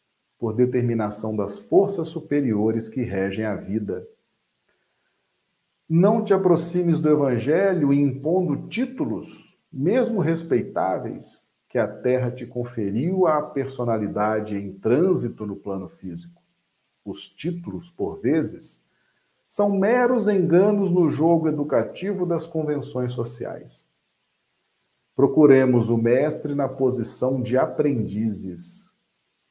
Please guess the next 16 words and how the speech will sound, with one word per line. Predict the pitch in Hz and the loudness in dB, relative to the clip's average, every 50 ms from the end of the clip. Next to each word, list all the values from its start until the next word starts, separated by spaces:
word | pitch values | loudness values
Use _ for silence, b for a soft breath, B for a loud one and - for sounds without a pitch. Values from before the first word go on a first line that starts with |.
| _ | _
Agora | - 92 92 98 113 | -16 -8 -2 -2 -2
atenção | 113 - 139 127 - - - 120 | 0 0 -2 -4 -4 -4 -4 -4
aqui. | 160 170 170 - 113 - - - _ _ _ _ _ _ _ _ _ _ _ _ _ _ _ _ _ _ - 147 | -4 -4 -4 -6 -8 -8 -10 -14 _ _ _ _ _ _ _ _ _ _ _ _ _ _ _ _ _ _ -2 0
Conduzamos | 147 151 147 165 165 127 113 156 190 220 226 220 214 180 156 | 2 4 4 4 4 4 6 6 8 8 8 8 6 4 4
até | 165 151 - - 143 123 | 4 2 2 4 4 6
ele | 117 123 147 165 185 170 147 123 117 117 117 | 6 6 8 8 8 6 6 2 0 0 0
a | 123 123 123 | 0 0 0
receptividade | 123 117 104 160 185 208 196 - - - - 180 170 170 - - - - 143 131 127 117 107 113 113 135 143 147 - 143 | 0 0 2 4 4 4 4 2 -4 -2 0 0 -2 -2 -6 -12 -8 -6 -6 -4 -4 -4 -2 0 0 0 0 -2 -4 -2
da | 143 151 | -4 -4
criança, | 147 147 - - 160 143 127 123 131 143 151 151 151 - - - - 117 - - - - _ _ _ _ _ _ _ _ _ _ _ _ _ _ _ _ | -4 -4 -4 -4 -2 0 2 2 2 2 0 0 -2 -6 -8 -8 -8 -8 -8 -10 -12 -20 _ _ _ _ _ _ _ _ _ _ _ _ _ _ _ _
que, | _ - 143 135 120 98 85 85 - - - - _ _ _ _ _ _ _ - | _ 4 4 4 4 2 0 -4 -10 -14 -20 -20 _ _ _ _ _ _ _ -2
em | - 175 208 202 | 0 0 0 0
se | - - 202 190 - | -2 -4 -6 -6 -2
consagrando | - 180 175 175 - - 147 135 113 110 120 113 117 117 113 110 113 | 0 0 0 0 0 2 2 2 2 2 2 4 4 2 2 0 0
à | 110 107 110 | -2 -2 -4
simplicidade, | - - - - - - - 233 254 247 - 214 185 - - 185 151 139 131 139 135 135 135 135 - - | -6 -10 -16 -16 -16 -10 -8 -8 -8 -6 -8 -8 -8 -4 -4 -2 0 0 0 0 -2 -4 -6 -12 -16 -18